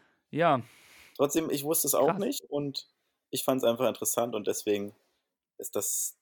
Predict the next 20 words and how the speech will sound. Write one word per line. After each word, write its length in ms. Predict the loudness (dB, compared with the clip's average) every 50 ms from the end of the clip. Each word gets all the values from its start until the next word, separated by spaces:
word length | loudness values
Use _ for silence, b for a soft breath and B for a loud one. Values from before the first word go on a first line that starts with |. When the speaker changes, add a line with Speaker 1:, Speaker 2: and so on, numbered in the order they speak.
| _ -4
Speaker 2:
die 100 | 0 2
Auswahl 300 | 2 2 4 2 0 0
für 120 | 0 -4
den 160 | -6 -4 -2
Bildungsauftrag 720 | 0 0 0 0 0 -4 -8 -10 -12 -10 -8 -8 -8 -8 -10
diese 240 | -12 -8 -6 -6 -6
Woche. 260 | -6 -8 -10 -12 -14 _ _ _ _ _ _ _ _ _ _ _
Speaker 1:
Vielen 160 | -16 -12 -8
Dank, 180 | -6 -6 -4
haben 120 | -4 -4 -2
wir 60 | -2
mal 100 | -2 0
wieder 200 | 0 0 0 0
Hamburg 360 | 0 -2 0 0 -2 -2 -2
aller 200 | 0 0 0 0
Ehre 240 | 0 0 -2 -2 -2
gemacht 400 | -2 -4 -4 -4 -6 -8 -12 -12
hier, 140 | -12 -10 -8
ne? 180 | -6 -6 -8 -8 b b b b b b b b b b b b b b b _ _ -6
Speaker 2:
Definitiv, 640 | -6 -4 -4 -6 -6 -6 -6 -4 -4 -4 -4 -6 -6